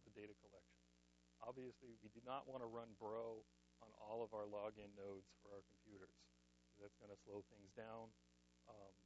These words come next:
and it's gonna make it really difficult for us as security people to wander around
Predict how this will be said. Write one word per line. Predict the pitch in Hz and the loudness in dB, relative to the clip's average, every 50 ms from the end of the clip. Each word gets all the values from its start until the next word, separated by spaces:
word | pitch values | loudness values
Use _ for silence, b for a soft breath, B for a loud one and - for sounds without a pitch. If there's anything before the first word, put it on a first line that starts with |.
| - - - | -20 -16 -16
and | 107 101 101 | -14 -14 -14
it's | 95 - - | -16 -14 -14
gonna | 123 110 107 101 | -10 -10 -8 -4
make | 101 101 101 - | -4 -4 -4 -4
it | 113 113 | -8 -6
really | 104 107 107 101 98 | -8 -6 -6 -4 -4
difficult | - 127 - 151 139 - 143 127 - - | -4 -6 -6 -8 -6 -6 -6 -6 -6 -4
for | 135 123 117 | 0 2 2
us | 120 117 - - - - | 2 2 0 -6 -12 -10
as | 123 113 107 | -10 -10 -10
security | - - 110 - 143 147 147 135 131 117 | -12 -16 -8 -4 0 0 2 2 0 -2
people | 117 131 123 - 127 123 110 - | -4 -8 -8 -6 -6 -8 -6 -6
to | 113 110 107 101 92 - - - - - - - - - - - - | -8 -10 -10 -12 -14 -18 -20 -20 -20 -20 -20 -20 -20 -20 -20 -16 -12
wander | 107 107 107 110 110 110 107 | -12 -6 -2 2 2 4 4
around | 107 104 104 104 | 2 0 -2 -6